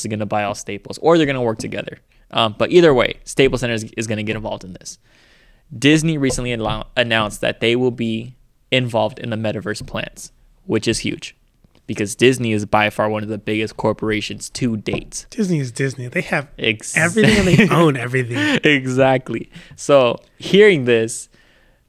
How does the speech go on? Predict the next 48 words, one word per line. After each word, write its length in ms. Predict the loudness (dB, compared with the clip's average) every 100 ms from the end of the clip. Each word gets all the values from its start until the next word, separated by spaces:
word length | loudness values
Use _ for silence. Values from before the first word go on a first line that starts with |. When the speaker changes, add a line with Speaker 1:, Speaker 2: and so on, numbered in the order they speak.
| -4
Speaker 1:
makes 320 | 0 2 0
me 160 | -2 -2
excited 480 | -4 -6 -4 -2 0
as 180 | -2 -2
someone 280 | -2 -2
who's 160 | -6 -10
a 40 |
huge 380 | -10 -4 -4 -4
fan 240 | -10 -8 -6
of 140 | -8
the 60 | -10
crypto 320 | -8 -6 -6
community, 500 | -8 -8 -6 -4 -4
as 180 | -6 -6
well 200 | -6 -6
as, 260 | -6 -10 -18 -6
uh, 180 | -4 -2
seeing 380 | -4 -6 -6 -6
this 160 | -8 -6
metaverse. 440 | -4 -4 -4 -4
So 120 | -2
I'm 100 | -2 -4
a 60 |
huge 220 | 0 0 0
fan 180 | -4 -2
of 60 |
at 100 | -2
least 180 | -2 -4
the 60 | -8
future 300 | -6 -6 -6
of 80 | -8
technology 680 | -10 -6 -4 -4 -4 -6 -8 _ _ _ _ _ _ _
and 120 | -6 -4
investing 520 | -2 -2 -2 -4 -8
with 120 | -8
the 60 | -6
future 280 | -6 -4
of 80 | -8
technology. 680 | -8 -8 -6 -6 -4 -6 -8 -12 -20 -20 -20 _ -8
And 580 | -2 2 2 0 -4 -14 _ _ _ -4
seeing 340 | 4 4 4
this, 300 | 4 4 2
I'm 120 | -2 0
like, 140 | 0
"Oh, 140 | 0 0
yeah," 200 | -2 -6
'cause 180 | -6
recently, 400 | -6 -6 -6 -10